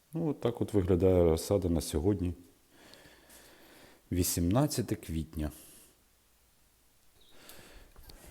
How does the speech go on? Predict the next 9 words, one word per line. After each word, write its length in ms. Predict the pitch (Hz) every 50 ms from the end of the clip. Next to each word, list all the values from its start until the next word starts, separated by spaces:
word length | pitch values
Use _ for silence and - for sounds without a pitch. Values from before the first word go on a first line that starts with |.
| - - - - - - - - - - - - - - - - - - - - -
Навкруги 480 | - 98 90 - - 107 101 95 104 104
все 200 | - - - 95
таке 240 | - 95 - 104 92
гарне, 340 | 95 123 123 113 104 87
хочеться 540 | - - - 110 - - 90 - - - 87
ще 280 | - - - 95 92 87
додати 580 | 78 82 82 78 92 92 92 - - 87 80 - - - - - - - - - - - - - - - - - - - _ _ - - -
пару 300 | 90 90 90 92 92 82
кадрів 600 | - - 98 95 95 87 92 90 87 82 -